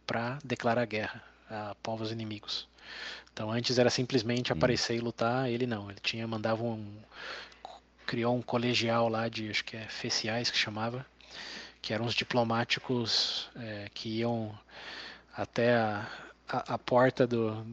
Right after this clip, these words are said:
Speaker 1: da nação ameaçando ou, é, sendo considerada pra absorção. <laughs> Mas normalmente era, era mais defensivo, né, o discurso. E
Speaker 2: Hum,
Speaker 1: dizia
Speaker 2: hum.
Speaker 1: quais eram a, as queixas e falava que se não se resolvesse aquilo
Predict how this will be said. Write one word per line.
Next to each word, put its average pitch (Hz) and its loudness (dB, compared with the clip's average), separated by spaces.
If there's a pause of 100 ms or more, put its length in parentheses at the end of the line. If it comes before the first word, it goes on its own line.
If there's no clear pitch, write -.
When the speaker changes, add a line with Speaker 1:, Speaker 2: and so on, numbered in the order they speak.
(100)
Speaker 1:
da 120 -2
nação 117 0
ameaçando 127 2
ou, 107 -4 (120)
é, 107 -12 (460)
sendo 113 -4
considerada 113 0
pra 110 -4
absorção. 120 0 (340)
<laughs> - -10
Mas 123 0
normalmente 131 8
era, 135 8
era 123 4
mais 120 2
defensivo, 117 -2
né, 101 -8 (180)
o 107 -14
discurso. - -4 (840)
E 104 -4
Speaker 2:
Hum, 82 -6
Speaker 1:
dizia 117 4
Speaker 2:
hum. 80 -4
Speaker 1:
quais 117 4
eram 117 2
a, 113 -4
as - -2
queixas - 0
e 113 -8
falava 117 0
que - -6
se 120 0
não 120 -2
se 120 0
resolvesse 113 0
aquilo 113 -6